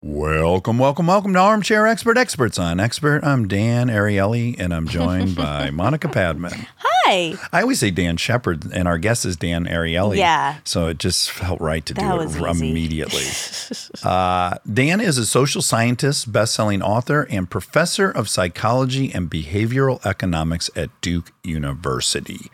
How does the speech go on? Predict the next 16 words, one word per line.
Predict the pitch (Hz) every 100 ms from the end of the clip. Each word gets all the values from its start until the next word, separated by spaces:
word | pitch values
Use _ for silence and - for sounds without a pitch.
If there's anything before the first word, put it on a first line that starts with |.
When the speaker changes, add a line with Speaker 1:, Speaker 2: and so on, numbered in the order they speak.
| _ _ -
Speaker 1:
He's | 127
written | 135 127
a |
ton | 104 120
of | 117
wonderful | 110 101 98
books: | 85 98 - - - - -
Predictably | 90 95 - 85 90 85
Irrational, | 87 123 139 - 131 120 117 - -
The | 117
Upside | 85 - - 80
of | 78
Irrationality, | 82 80 82 80 107 113 135 135 131 127 123 _
Dollars | - 82 71 71 -
and | 80
Cents, | - 160 185 - - -